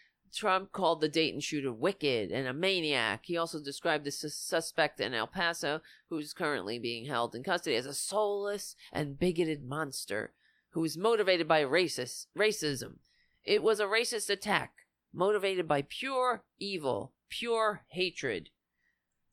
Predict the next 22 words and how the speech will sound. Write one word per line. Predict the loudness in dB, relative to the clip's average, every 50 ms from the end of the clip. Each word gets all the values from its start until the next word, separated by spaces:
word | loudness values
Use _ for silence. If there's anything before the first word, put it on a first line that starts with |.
| _ _ -20 -20 -20 _ _ -20 _ _ -16 -10
Right. | -6 -6 -6 -6 -8 -12 _ _ _ _ _ _ _ _ _ _ _ _ _ _ _ _ -20 -20 _ _ _ _ _ _ _ _ _ _ _ _ _ _ _ _ _ _ _ _ _ _ _ _ _ _ _ _ _ _ _ _ _ _ _ _ _ _ _ _ _ _ _ _ _ _ _ _ _ _ _ _ _
So, | -14 -12 -4 0 2 4 6 6 4 4 0 -2 2 4
as | 4 4 4 4 2
I | 2 2 2
watched | 0 0 2 4 4 6 6 4 2 -2 -6 -6 -6 -6 -8 -12 -14 -14 _ _ _ _ _ _ _ _ _ _ _ _
this, | -2 0 0 0 0
let | -2 -4
me | -4 -6 -8
ju-, | -8 -6 -4
let | -4 -4
me | -4 -6
just | -6 -4 -2
read | -2 -2 -2
this | -2 -2
again. | -2 -2 -4 -4
"Faced | -8 -8 -4 -2 0 0 0 -2 -2 -4 -6 -6 -2
with | -2 -2 -2 -4
grave | -6 -2 0 0 2 0 0 -6 -4 -2
and | -2 -2 -2
harrow-, | -4 -4 0 2 4 4 4 2 2 0 -2 -2 -4 -8 -10 -8
harrowing | -2 2 2 4 4 2 2 2 2 2 2 0 -2 -4 -6 -6 -8 -12
threats, | -16 -12 -4 0 2 2 2 0 -2 -8 -10 -12 -12